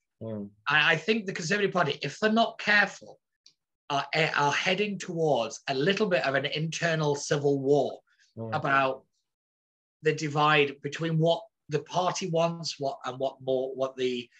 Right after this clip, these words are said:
Speaker 2: uh, membership want. And I, I think that tension is, is growing. And I think the
Speaker 1: Mm.
Speaker 2: last leadership election, I think, has really shown it, particularly when Rishi Sunak flew through the kind of M Ps vote,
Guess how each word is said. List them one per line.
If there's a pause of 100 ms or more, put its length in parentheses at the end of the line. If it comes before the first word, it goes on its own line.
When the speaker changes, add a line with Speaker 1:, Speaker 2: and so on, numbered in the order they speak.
(420)
Speaker 2:
uh,
membership
want.
And
I,
I
think
that
tension (200)
is,
is
growing.
And
I
think (480)
the
Speaker 1:
Mm.
Speaker 2:
last
leadership
election,
I
think,
has
really
shown
it,
particularly
when (720)
Rishi
Sunak
flew
through (400)
the
kind
of (280)
M
Ps
vote,